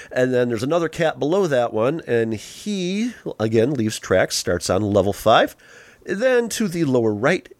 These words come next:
corner of the maze comes out a mouse, and he starts leaving his tracks on level two. Uh, above that is a truck,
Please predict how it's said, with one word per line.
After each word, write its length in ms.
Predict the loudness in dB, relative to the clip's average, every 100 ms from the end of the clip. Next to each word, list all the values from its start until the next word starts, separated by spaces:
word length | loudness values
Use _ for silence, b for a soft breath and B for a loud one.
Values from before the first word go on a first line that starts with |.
| -14
corner 320 | -4 -2 -2
of 180 | -2 -4
the 100 | -4
maze 360 | -2 -2 -4
comes 240 | -6 -6 -2
out 160 | -4 -4
a 120 | -2
mouse, 400 | 0 0 0 -4
and 260 | -4 -2 -2
he 100 | -4
starts 420 | -2 0 0 -2
leaving 260 | -2 -2
his 160 | -4 -6
tracks 360 | -4 -4 -2 -4
on 140 | -4
level 220 | -4 -6
two. 380 | -8 -4 -4 -4 B B B B B 0
Uh, 140 | 2
above 300 | 2 0 0
that 200 | 0 0
is 120 | 2 0
a 100 | 0
truck, 600 | -4 -6 -2 -2 -2